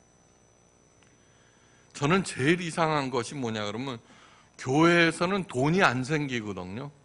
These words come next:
예. 그저 우리 목사들이나 월급 받죠.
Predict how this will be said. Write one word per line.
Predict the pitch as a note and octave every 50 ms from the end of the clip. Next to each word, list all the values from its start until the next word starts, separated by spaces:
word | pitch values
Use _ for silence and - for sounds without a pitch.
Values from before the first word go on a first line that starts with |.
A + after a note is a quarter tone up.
| _ _ _ _ _ _ _ _ _ _ _ _ -
예. | G2+ F#2 F2+ F#2+ _ _ _ _ _ _ _ _ _ _
그저 | - - C3+ D#3 F3
우리 | E3 C#3 B2+ C3 D3 D#3+
목사들이나 | C#3+ C3 C3 - - G3 E3 D3+ D3 C#3 C3 B2 B2 A#2
월급 | G#2+ G2 F#2+ F#2+ F#2 G#2 G2+ - -
받죠. | F#2+ F2+ - - - F2+ F#2